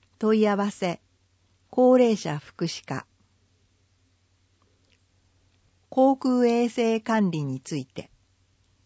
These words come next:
日時、十月五日日曜、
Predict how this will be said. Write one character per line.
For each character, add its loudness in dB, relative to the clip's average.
日 0
時、 -12
十 0
月 -2
五 -6
日 -4
日 0
曜、 0